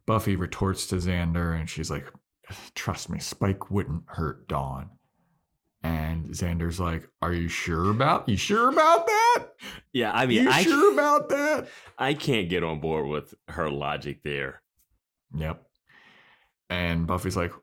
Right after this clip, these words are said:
Speaker 1: "Well, what other option do we have? Spike is all we've got at this moment." And I'm like, "Okay. All right."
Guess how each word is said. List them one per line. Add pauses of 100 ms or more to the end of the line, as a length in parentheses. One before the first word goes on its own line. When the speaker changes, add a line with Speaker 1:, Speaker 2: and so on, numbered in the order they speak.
(120)
Speaker 1:
"Well,
what
other
option
do
we
have?
Spike
is
all
we've
got
at
this
moment." (840)
And
I'm
like,
"Okay. (1000)
All
right."